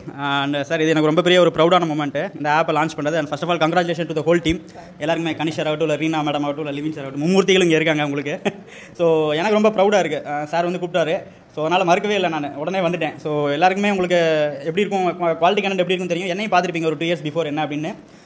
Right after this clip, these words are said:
So, கனிஷ் சாரோட ஆப்டிடியூட் வேறு லெவலில் இருக்கும். So, அவரோட ஆப்டிடியூட்ஸ் நிறையவே நான் யூஸ் பண்ணி தான் கிராக் பண்ணேன் எக்ஸாம்ஸு. கிளரிக்கல் இது, மெயின்ஸ் ஆகட்டும், இல்லை ப்ரிலிம்ஸ் ஆகட்டும். So, நல்லா உங்களுக்கு வேறு லெவலில் எடுத்து கொடுத்துருவாரு. ரீனா மேடம் உங்களுக்கே தெரியும்,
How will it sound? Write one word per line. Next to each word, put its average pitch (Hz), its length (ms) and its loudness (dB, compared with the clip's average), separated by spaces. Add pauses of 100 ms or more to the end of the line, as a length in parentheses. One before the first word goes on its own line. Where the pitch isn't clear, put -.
So, 165 120 -6
கனிஷ் 208 280 0
சாரோட 202 220 4
ஆப்டிடியூட் 185 400 0
வேறு 170 120 2
லெவலில் 170 320 0
இருக்கும். 147 220 -8
So, - 140 -12
அவரோட 170 240 2 (400)
ஆப்டிடியூட்ஸ் 165 400 -2
நிறையவே 202 240 4
நான் 180 180 2
யூஸ் 180 160 -4
பண்ணி 175 140 -2
தான் 180 200 2 (120)
கிராக் 165 260 -4
பண்ணேன் 160 220 -4
எக்ஸாம்ஸு. 143 380 -6 (800)
கிளரிக்கல் 170 300 0 (200)
இது, 156 120 -2 (720)
மெயின்ஸ் 180 240 -4
ஆகட்டும், 170 280 -2
இல்லை 165 160 0 (220)
ப்ரிலிம்ஸ் 175 320 0
ஆகட்டும். 151 280 -2 (240)
So, 165 120 -6
நல்லா 175 200 4
உங்களுக்கு 180 280 2 (260)
வேறு 170 160 2
லெவலில் 185 240 4
எடுத்து 151 180 -4
கொடுத்துருவாரு. 151 420 -4
ரீனா 185 220 -4
மேடம் 190 220 0
உங்களுக்கே 180 260 -2
தெரியும், 165 260 -4